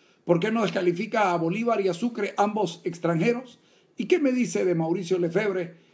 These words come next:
y de Lucho Espinal, a los que el país ha consagrado como mártires de nuestra democracia? Si lo que vale es haber nacido en Bolivia, entonces veneremos a Melgarejo, a Banzer y a García Mesa.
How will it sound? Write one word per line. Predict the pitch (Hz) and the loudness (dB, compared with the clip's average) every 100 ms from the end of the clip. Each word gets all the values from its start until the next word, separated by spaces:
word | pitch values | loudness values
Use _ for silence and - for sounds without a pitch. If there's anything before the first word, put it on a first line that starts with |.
| _ | _
y | - | 2
de | 165 | 4
Lucho | 175 190 196 | 4 0 -2
Espinal, | 165 165 202 208 190 _ _ _ | 0 2 2 0 -6 _ _ _
a | 170 | 4
los | 165 165 | 4 4
que | 175 175 | 2 4
el | 175 170 | 2 0
país | 170 175 220 - | -2 -2 -2 -2
ha | 170 | -2
consagrado | 170 151 160 180 196 180 | 0 0 0 0 0 0
como | 156 156 | -2 -4
mártires | 165 196 180 170 160 | -2 -2 -2 -4 -4
de | 143 | -4
nuestra | 151 151 151 | -6 -6 -6
democracia? | 151 147 190 175 254 - _ _ _ _ _ _ _ _ _ _ | -6 -4 -4 -4 -8 -12 _ _ _ _ _ _ _ _ _ _
Si | - | 4
lo | 233 240 | 6 6
que | 240 | 2
vale | 294 285 | 2 4
es | 226 | 2
haber | 247 | 2
nacido | 240 180 254 247 | 0 -2 0 0
en | |
Bolivia, | 220 233 254 262 | 0 -2 -2 0
entonces | 226 175 208 175 | -2 -2 -2 0
veneremos | 175 165 170 196 190 175 - - _ _ - | 0 0 -2 -2 -4 -6 -10 -18 _ _ -4
a | 147 | 0
Melgarejo, | 156 156 180 196 196 | 0 0 0 0 0
a | 170 | 0
Banzer | 180 190 180 185 | 0 0 -2 0
y | |
a | 170 | 0
García | 160 - 185 | -2 0 0
Mesa. | 170 208 - | 0 -6 -12